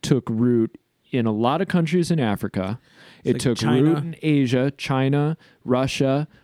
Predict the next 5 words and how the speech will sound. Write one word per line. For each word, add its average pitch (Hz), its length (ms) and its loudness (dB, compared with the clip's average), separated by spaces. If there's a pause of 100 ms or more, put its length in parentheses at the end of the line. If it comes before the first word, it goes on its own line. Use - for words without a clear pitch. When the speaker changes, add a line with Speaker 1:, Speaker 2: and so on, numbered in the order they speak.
Speaker 1:
right? 131 360 -2 (100)
Um, 131 80 -6
um, 117 380 -2
Speaker 2:
China. 143 680 0 (560)
Speaker 1:
Cambodia, 139 840 0